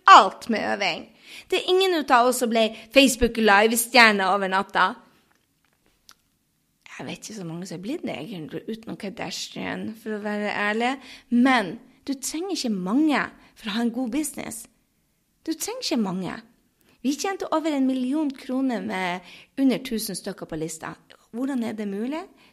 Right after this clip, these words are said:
Du gir verdi, verdi, verdi, verdi,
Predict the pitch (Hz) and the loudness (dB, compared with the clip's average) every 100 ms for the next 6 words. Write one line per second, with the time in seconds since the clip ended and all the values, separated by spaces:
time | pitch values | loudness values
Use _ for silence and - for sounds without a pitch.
0 | - 196 170 196 170 156 214 285 - _ | -16 -12 -6 -6 -6 -6 -6 -8 -14 _
1 | _ _ 190 185 185 247 - _ _ 202 | _ _ -8 -6 -6 -10 -16 _ _ -6
2 | 185 220 220 - - 196 185 | -4 -4 -6 -12 -8 -6 -4